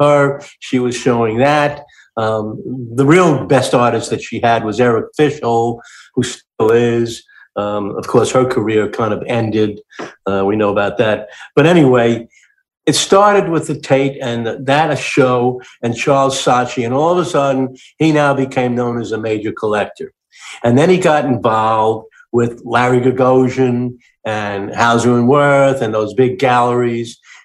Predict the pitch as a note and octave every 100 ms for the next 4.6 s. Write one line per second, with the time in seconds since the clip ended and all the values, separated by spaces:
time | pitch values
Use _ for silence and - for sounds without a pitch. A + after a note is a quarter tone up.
0 | A2 A2 A2 - - D3+ B2 G#2+ A#2+ -
1 | - C3+ C3 B2 - A#2 A2 G#2+ - G2
2 | A2 A#2+ A#2+ - - - - - - C3
3 | B2+ A2 C3+ B2+ B2+ B2 B2+ A#2+ - B2
4 | G#2+ - A2+ B2+ A#2+